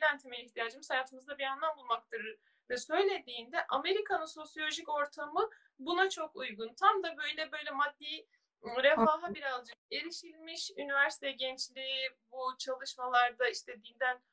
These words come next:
Speaker 1: uzaklaşıp biraz daha bilimle mutlu olmaya çalışmış ama henüz olamamış. Bu onun üstüne çok oturduğu için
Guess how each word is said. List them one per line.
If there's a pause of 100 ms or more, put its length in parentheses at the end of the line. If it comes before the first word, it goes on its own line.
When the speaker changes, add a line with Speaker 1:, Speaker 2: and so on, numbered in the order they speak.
(120)
Speaker 1:
uzaklaşıp
biraz
daha
bilimle
mutlu
olmaya
çalışmış
ama
henüz
olamamış. (380)
Bu
onun
üstüne
çok
oturduğu
için